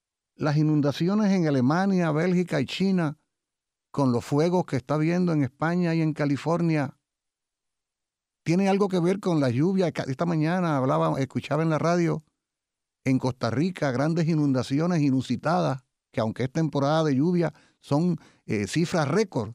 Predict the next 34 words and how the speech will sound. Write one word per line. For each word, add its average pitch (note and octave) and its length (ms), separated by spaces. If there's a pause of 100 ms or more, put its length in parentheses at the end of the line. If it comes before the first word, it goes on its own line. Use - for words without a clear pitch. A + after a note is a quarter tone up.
(120)
de A#2+ 120
precipitación. C#3+ 1000 (640)
¿Tiene G3+ 220
algo G#3+ 200
que F#3+ 120
ver, G#3+ 300 (340)
eh, C#3 260
con D3+ 240
el C#3 120
derretimiento C#3 760
de F3+ 80
los E3 140
glaciares? D#3+ 720 (760)
¿Tiene D3+ 180
algo F3+ 180
que E3 140
ver F3+ 180
con F3+ 220
el D3 60
derretimiento C#3 640
de F3+ 60
los D#3+ 100
casquetes D#3+ 480
polares, F3 460
con E3+ 180
la C#3+ 60
elevación C3+ 420
de F3+ 100
nivel E3 240
del E3+ 140
mar, E3+ 240 (220)
con D#3 160
los C#3+ 140
huracanes D3+ 640